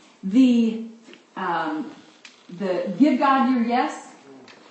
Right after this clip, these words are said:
I can pray, I can pray to bind atmospheres, I can pray to bind the diminishing of demonic spirits over somebody,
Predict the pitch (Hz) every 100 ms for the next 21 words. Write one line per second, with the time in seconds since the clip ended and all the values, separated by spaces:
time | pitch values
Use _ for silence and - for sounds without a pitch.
0 | - 240 320 320 226 - - 269 285 254
1 | 190 - - 285 302 269 208 180 226 247
2 | 269 247 220 233 247 - 240 233 233 190
3 | - 269 262 240 202 214 214 247 220 202
4 | 202 208 247 254 269 247 247 - - 196
5 | 214 208 214 226 - 247 233 233 220 220
6 | 240 226 233 233